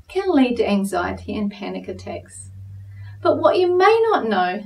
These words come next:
is that there are other physical causes of anxiety,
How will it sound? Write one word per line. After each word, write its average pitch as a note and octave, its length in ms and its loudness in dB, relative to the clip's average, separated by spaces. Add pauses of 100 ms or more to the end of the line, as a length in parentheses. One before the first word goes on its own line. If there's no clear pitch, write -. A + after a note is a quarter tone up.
is C#4 120 -4
that C#4+ 200 4
there E4 180 -2
are - 200 0
other G4 260 2
physical C4+ 520 -4
causes G3+ 480 -2
of C#4 120 -2
anxiety, D4+ 880 -2